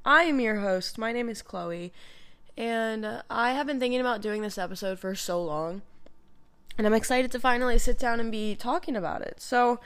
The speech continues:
before we do dive into today's main topic, uh, if you are new here, hi, I'm Chloe. If you, uh, didn't already focus on the act of being mindful and being present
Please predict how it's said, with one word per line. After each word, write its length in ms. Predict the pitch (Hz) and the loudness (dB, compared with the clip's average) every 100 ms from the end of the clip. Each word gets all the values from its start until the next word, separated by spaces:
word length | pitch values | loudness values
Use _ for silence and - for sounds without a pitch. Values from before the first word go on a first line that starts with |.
| - - - | -18 -20 -12
before 320 | 240 269 285 330 | -6 -2 2 2
we 140 | 330 | 2
do 160 | 247 226 | 0 2
dive 300 | 208 190 185 | 2 2 0
into 480 | 185 180 202 185 | -4 -4 -4 -6
today's 360 | 208 - 185 190 | -8 -6 -6 -4
main 240 | 190 175 | -6 -8
topic, 760 | 185 175 165 - 180 208 - - - - | -8 -6 -6 -4 -4 -4 -12 -16 -18 -6
uh, 320 | 190 185 185 | -2 2 2
if 120 | 190 | 0
you 140 | 220 247 | -2 0
are 120 | 262 | 2
new 240 | 220 196 | 2 0
here, 580 | 196 180 165 160 214 294 - - - - - | -4 -6 -6 -4 -2 -4 -8 -20 -20 -20 -14
hi, 640 | - 226 202 190 226 311 | 0 6 6 6 4 0
I'm 240 | - 233 233 | 0 -4 -4
Chloe. 640 | - 220 202 208 240 269 | -4 0 0 0 -4 -4
If 160 | 233 | -6
you, 380 | 226 226 220 220 208 | -6 -8 -6 -4 -4
uh, 120 | - - _ _ _ _ _ _ - | -6 -14 _ _ _ _ _ _ -4
didn't 500 | 294 349 370 339 - | -2 0 -2 -4 -2
already 800 | 269 262 240 226 214 214 196 - | 0 0 0 -2 -4 -6 -8 -12
focus 580 | - 202 196 196 - - - | -4 -4 -2 -6 -8 -12 -10
on 720 | 226 180 180 180 170 170 185 - | -6 -4 -4 -6 -10 -12 -14 -14
the 180 | 185 180 | -10 -4
act 340 | - 170 170 185 | -2 -2 -2 -8
of 220 | 175 - | -8 -8
being 320 | 170 170 165 | -8 -8 -8
mindful 680 | 160 156 156 - 170 165 170 | -8 -8 -10 -10 -8 -6 -6
and 160 | 180 180 | -8 -8
being 320 | 170 165 165 | -8 -8 -4
present 760 | - 170 170 180 170 170 - | -2 0 -4 -8 -8 -10 -14